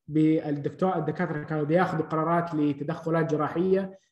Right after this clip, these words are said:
في، في أحيانا حالات ما تستدعي تدخل جراحي، أو، أو العكس،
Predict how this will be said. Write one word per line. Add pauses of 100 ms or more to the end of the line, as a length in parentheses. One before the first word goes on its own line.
(120)
في،
في
أحيانا
حالات
ما
تستدعي
تدخل
جراحي، (420)
أو،
أو
العكس،